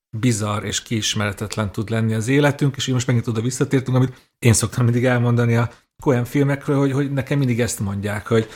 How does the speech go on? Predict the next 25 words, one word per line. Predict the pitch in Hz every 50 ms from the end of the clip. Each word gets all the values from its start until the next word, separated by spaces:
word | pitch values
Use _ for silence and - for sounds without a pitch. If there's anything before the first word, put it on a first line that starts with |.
| - - - -
e-, | - - - -
ezt | - 143 156 160 - - -
az | 160 143 131
életet, | 147 147 139 123 - 135 120
amiben | 127 127 120 120 113 -
te | -
beleszülettél, | 110 117 139 151 151 - - - - 170 151 147 139 - - - 156 151 143 139 - - - _ _ _ _
ezt | - 127 117 -
te | - 147
úgyse | 131 131 - 107
fogod | - 113 113 110
teljesen | - 120 110 104 - - 113 107
kiismerni, | - 127 131 143 143 - 165 165 160 156 156 151
mindig | 131 131 127 117 110 110
elveszett | 120 123 131 139 135 127 - 160 143 -
leszel | 147 151 143 - - 175 165 165
benne, | 160 170 175 170 170 175 180 165 - - - _ _
és | - - -
most | 180 180 160 - -
adnak | 147 135 127 123 120 - -
egy | 117 110 107
lehetséges | 123 120 113 110 - - 117 104 104 104 -
választ, | - 110 113 131 139 147 151 151 139 - -
a | 110 101
elgondolkodásra | 101 110 120 117 117 113 110 110 101 - - 104 104 104 - - 117 110 110 107